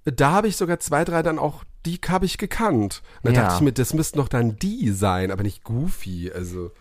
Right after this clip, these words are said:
Speaker 2: Ja, ich fand's auch sehr, sehr merkwürdig. Aber gut,
Speaker 1: Ja.
Speaker 2: das ist nur so ein kleiner Ausreißer, weil wir gerade dabei waren. Ich dachte, das
Speaker 1: Mhm.
Speaker 2: passt, ich streu das mal eben ein bisschen rein hier. Also, ähm,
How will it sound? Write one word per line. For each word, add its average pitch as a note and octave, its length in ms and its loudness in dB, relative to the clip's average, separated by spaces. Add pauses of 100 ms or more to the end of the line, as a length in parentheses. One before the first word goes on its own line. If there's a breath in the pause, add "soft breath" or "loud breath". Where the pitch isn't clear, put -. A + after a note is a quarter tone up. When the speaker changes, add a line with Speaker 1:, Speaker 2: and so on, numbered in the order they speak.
(140)
Speaker 2:
Ja, F2 280 -2
ich - 160 -6
fand's A2 200 0
auch F#2 120 -2
sehr, G2 420 4
sehr G#2 140 2
merkwürdig. F2+ 640 -2
Aber A2 140 0
gut, F2+ 220 -4
Speaker 1:
Ja. F#2 60 -10
Speaker 2:
das D3 200 4
ist - 80 -8
nur E3+ 100 4
so D3+ 60 4
ein D3 60 4
kleiner C3+ 280 2
Ausreißer, D#3+ 380 4
weil C#3+ 140 6
wir B2 80 2
gerade A#2 180 4
dabei B2+ 360 4
waren. D3+ 240 2
Ich A#2+ 40 -4
dachte, A2+ 180 0
das G2+ 100 0
Speaker 1:
Mhm. - 40 -10
Speaker 2:
passt, D3+ 280 4
ich - 140 0
streu A#2 280 4
das A2 120 6
mal G2+ 160 2
eben G#2 140 2
ein - 20 0
bisschen G2 260 2
rein A2 260 4
hier. D#3 260 0 (460 loud breath)
Also, A#2+ 540 6
ähm, A#2 320 6